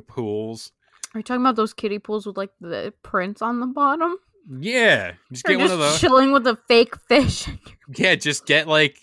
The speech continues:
Speaker 1: get your chair, your lawn chair, your fold-out chair, or any type of chair. Just put your feet in, you're chilling. It's like you're in the water.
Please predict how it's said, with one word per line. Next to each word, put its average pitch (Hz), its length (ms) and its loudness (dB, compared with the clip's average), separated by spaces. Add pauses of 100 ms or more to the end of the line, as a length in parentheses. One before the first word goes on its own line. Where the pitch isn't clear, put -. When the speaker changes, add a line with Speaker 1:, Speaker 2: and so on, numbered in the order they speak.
Speaker 1:
get 156 200 -4
your 175 100 -2
chair, 151 400 4
your 135 160 2
lawn 131 280 0
chair, 123 240 -2
your 107 100 -4
fold-out 120 460 -4
chair, 95 440 -8
or - 20 -10
any 113 240 -6
type 95 320 -12
of 95 60 -18
chair. 87 340 -14 (600)
Just - 180 -20
put - 160 -6
your 127 80 -8
feet 131 300 -4
in, 160 180 -4
you're 180 140 -10
chilling. 214 380 -6
It's 104 120 -14
like 139 220 -2
you're 185 100 4
in 185 120 2
the 185 40 -2
water. 202 480 -2